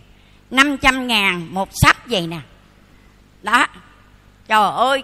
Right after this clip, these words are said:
con, con vừa thấy mà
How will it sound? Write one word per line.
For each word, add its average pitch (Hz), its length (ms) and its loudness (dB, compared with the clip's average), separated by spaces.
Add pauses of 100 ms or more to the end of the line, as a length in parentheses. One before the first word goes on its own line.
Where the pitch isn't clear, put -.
con, 254 440 2
con 262 320 6
vừa 208 360 2 (320)
thấy 277 440 0
mà 190 300 2